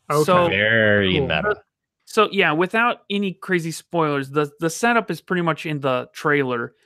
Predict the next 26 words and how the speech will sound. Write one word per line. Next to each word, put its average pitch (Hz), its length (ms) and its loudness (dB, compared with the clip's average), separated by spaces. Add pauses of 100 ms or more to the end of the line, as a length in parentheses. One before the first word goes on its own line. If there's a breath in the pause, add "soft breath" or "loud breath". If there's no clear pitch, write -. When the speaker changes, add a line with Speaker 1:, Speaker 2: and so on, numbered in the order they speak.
(380 soft breath)
Speaker 2:
He's 226 640 -4 (160)
trying 202 420 -4
to 180 80 -4
make, 165 480 -8 (100)
uh, 139 580 2 (580)
was 156 180 -4
it, 160 100 2
like, 160 140 0
an 156 80 -2
Atari 170 640 0
game? 185 440 -4 (100)
I 156 100 -4
can't 147 260 -4
Speaker 3:
Yeah, 117 120 4
Speaker 2:
remember. 101 120 0
Speaker 3:
it's 127 60 2
a, 151 40 4
Speaker 2:
A 156 100 2
Speaker 3:
it's 165 80 4
a, 175 40 4
Speaker 2:
Commodore - 180 6
Speaker 3:
it's - 80 0
a 135 40 2
video 92 240 -2
Speaker 2:
game? 85 180 -10 (220)
Speaker 3:
game. 90 140 -10